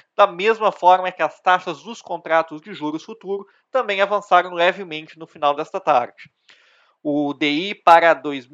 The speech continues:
a taxa do D I para dois mil e vinte e nove, por exemplo, subiu a onze vírgula sessenta e um por cento, tre-, zero vírgula zero três pontos percentuais acima do fechamento do mercado no dia de ontem.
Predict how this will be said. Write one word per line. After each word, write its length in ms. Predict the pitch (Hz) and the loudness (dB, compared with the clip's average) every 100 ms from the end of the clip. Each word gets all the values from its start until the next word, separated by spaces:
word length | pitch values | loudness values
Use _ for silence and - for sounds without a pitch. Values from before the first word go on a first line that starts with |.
| 135 | -10
a 60 | |
taxa 320 | 135 185 180 | 0 0 0
do 120 | 147 190 | -8 -6
D 120 | 165 | -6
I 260 | 143 196 | -6 -8
para 240 | 214 156 147 | -2 0 0
dois 260 | 135 147 | -4 -10
mil 140 | 127 151 | -10 -14
e 40 | |
vinte 240 | 139 131 123 | -14 -18 -8
e 20 | |
nove, 480 | 123 170 202 151 131 | 2 4 4 2 -8
por 260 | - 143 | -8 -6
exemplo, 580 | 190 175 165 208 196 - _ _ _ _ | -6 -6 -6 -6 -8 -20 _ _ _ _
subiu 500 | - 208 165 214 - | -18 -16 -8 -6 -6
a 180 | - 160 185 | 2 2 2
onze 320 | 202 220 180 | -2 -4 -12
vírgula 380 | 160 190 180 170 | -6 -4 -2 -2
sessenta 580 | - 156 _ 196 196 165 | -4 -14 _ -14 -12 -16
e 160 | 147 | -10
um 540 | 143 185 175 127 117 117 - | -10 -10 -16 -18 -16 -16 -16
por 160 | 165 | -16
cento, 560 | - 165 175 208 208 196 _ _ _ _ | -12 -10 -8 -10 -14 -20 _ _ _ _
tre-, 260 | 180 131 | -6 -4
zero 380 | 135 147 180 190 | -2 2 4 2
vírgula 320 | 170 170 165 | -4 -2 -2
zero 340 | 127 151 175 165 | -2 -2 -2 -4
três 320 | - 147 170 | -10 -12 -12
pontos 320 | _ 147 160 | _ -16 -16
percentuais 760 | _ 156 151 180 - 156 160 165 | _ -12 -12 -18 0 2 2 -4
acima 420 | 160 _ 165 165 | -12 _ -16 -14
do 100 | 156 | -14
fechamento 640 | - 165 - 147 139 139 | -12 -8 -6 -6 -8 -20
do 120 | 151 165 | -16 -8
mercado 640 | 151 - 143 143 143 147 _ _ _ _ | -8 -6 -2 0 -2 -10 _ _ _ _
no 100 | 175 | -10
dia 300 | 139 135 143 | -8 -4 -4
de 120 | 143 | -4
ontem. 320 | 117 98 - | -8 -8 -16